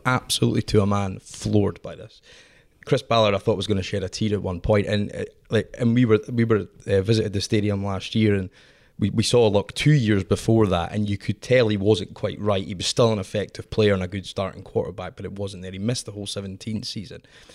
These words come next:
and to then two weeks before the season have n-, no kind of fallback. Well, I mean, the reasonable fallback, but not to the same level that he could do. And, you know, Luck was just such a respectable pro, I thought, you know, and you felt for the guy, and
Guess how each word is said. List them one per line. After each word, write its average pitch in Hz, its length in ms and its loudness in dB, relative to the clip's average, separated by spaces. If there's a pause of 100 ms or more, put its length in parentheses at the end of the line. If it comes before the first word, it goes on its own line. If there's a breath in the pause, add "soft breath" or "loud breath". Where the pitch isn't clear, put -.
(480 loud breath)
and 92 360 0 (640 soft breath)
to 107 140 2
then 110 380 4 (600)
two 147 220 4
weeks 120 180 0
before 104 300 2
the 95 100 2
season 92 540 -2
have 104 200 0
n-, 98 300 0
no 107 400 4
kind 101 180 0
of 90 80 0
fallback. 92 640 2
Well, 95 140 -4
I - 20 2
mean, 107 200 4
the 101 140 2
reasonable 95 400 4
fallback, 95 460 2
but 104 80 -2
not 113 280 4
to 101 80 -2
the 92 100 0
same 98 260 4
level 95 320 0
that 85 140 -8
he 98 180 -8
could 92 180 -6
do. 95 240 0
And, 90 240 -6
you 104 80 -6
know, 95 200 -8 (320 soft breath)
Luck - 260 -4
was 95 140 -6
just - 180 -8
such - 240 -6
a 82 100 -6 (240)
respectable 95 720 -4
pro, 101 320 0
I 85 60 -4
thought, 90 240 -6
you 98 80 -10
know, 92 80 -8
and 90 80 -10
you 98 80 -10
felt 104 280 -4
for - 120 -20
the 90 80 -8
guy, 92 240 -8
and 87 180 -12